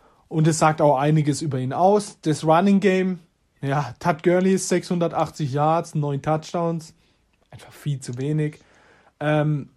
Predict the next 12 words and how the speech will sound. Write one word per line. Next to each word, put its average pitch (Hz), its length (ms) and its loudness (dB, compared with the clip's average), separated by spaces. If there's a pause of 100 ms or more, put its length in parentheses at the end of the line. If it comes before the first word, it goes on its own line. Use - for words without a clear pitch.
(640)
Ridley, 233 640 2 (560)
ich 151 140 -16
glaub, 156 420 2 (160)
der 156 220 0
einzige 165 400 -2
positive 175 920 -2
Sch-, - 160 -12 (120)
Offensivspieler 170 920 -4
in 180 120 -6
der 165 120 -2
ganzen 160 320 -4
Offense. 185 560 -6